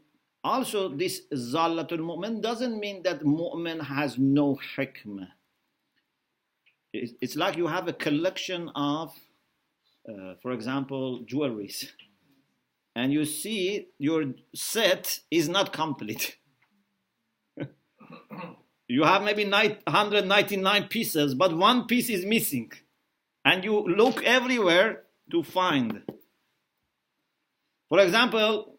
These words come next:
for example, just example. Maybe we as a community see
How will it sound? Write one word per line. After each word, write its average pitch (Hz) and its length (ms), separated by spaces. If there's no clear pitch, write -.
for 247 100
example, 208 340
just 151 160
example. 117 440
Maybe 160 320
we 208 340
as 143 200
a 156 80
community 185 840
see 214 720